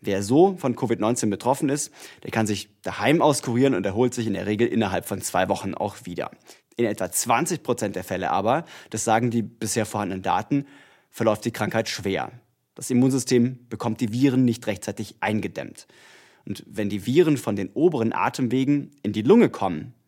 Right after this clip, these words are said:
dann kann sich die Lunge entzünden. Die Lungenbläschen sind da besonders betroffen.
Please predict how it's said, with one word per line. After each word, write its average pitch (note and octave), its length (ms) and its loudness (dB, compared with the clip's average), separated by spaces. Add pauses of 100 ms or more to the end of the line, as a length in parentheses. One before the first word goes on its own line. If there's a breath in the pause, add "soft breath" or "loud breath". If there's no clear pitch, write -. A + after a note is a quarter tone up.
(220)
dann F#2 160 -10
kann G#2 160 -2
sich G#2+ 100 -4
die A#2+ 100 -2
Lunge G#2+ 220 0
entzünden. G#2+ 640 0 (300 soft breath)
Die B2 80 2
Lungenbläschen A2+ 760 6 (100)
sind G#2 180 -4
da F#2+ 40 -2
besonders F#2+ 380 -2
betroffen. - 480 -12